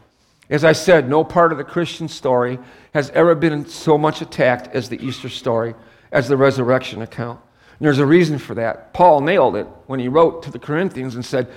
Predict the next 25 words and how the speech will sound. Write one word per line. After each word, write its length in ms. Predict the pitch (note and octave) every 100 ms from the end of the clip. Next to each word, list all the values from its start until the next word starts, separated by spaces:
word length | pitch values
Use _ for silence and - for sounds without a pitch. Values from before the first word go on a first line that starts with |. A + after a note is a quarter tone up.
| -
"If 100 | E3+
Christ 360 | - D#3+ G#3 -
has 100 | D#3+
not 220 | F3 F3+
been 120 | F3
raised 320 | D3 D#3+ E3+ -
from 80 |
the 80 | C#3
dead, 240 | C3+ D#3+ C#3+
then 160 | D3
your 160 | D#3 A#3
faith 320 | - D3 C#3
is 240 | - G2+
useless." 540 | A#2 B2 - D#2 - _ _ _ _ _ _ _ _ _ _ _ -
And 100 | D#3
so 460 | - D#3 C#3 C#3 -
the 100 | D3 -
resurrection 720 | E3 D3+ B2 A#2+ G3+ - B2
becomes 460 | G2+ A2 C#3 B2+ F#2+
the 80 | G#2+
cornerstone 840 | - E3 A#3 A#2 - F2+ G#2 G#2 - _ _ _ -
of 140 | B2+
the 60 | -
Christian 400 | D#3+ - B2+ B2+
faith. 380 | G#3+ G3+ C#3